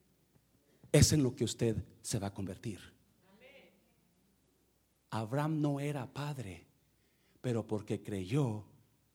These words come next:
fue padre. Hácelo fuerte al Señor, hácelo fuerte al Señor. Mm. Sí, y, y nosotros tendemos a, a dejar que las cosas dicten,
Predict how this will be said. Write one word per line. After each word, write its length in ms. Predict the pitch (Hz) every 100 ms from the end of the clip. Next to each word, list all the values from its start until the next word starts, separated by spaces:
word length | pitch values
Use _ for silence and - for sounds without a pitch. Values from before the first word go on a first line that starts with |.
| _ _ _
fue 240 | - - -
padre. 440 | - - - - - - _ - - - - - - - - - - - - - -
Hácelo 260 | 120 170 135
fuerte 240 | 127 117
al 40 |
Señor, 220 | - 110 107
hácelo 220 | 110 101
fuerte 260 | 107 101
al 40 | 101
Señor. 260 | 107 98 98 - - - - - - - - - - - -
Mm. 140 | 196 120 - - - - - - - - - - - - - - - - - - -
Sí, 320 | 180 180 - - -
y, 280 | 175 170 185
y 40 |
nosotros 680 | 180 175 226 226 214 180 -
tendemos 540 | 180 160 185 190 180 170
a, 240 | 143 - - - - -
a 120 | 151
dejar 460 | 147 - 208 214 -
que 120 | 185
las 200 | 170 -
cosas 460 | 202 196 214 147
dicten, 680 | 131 226 - 156 147 143 -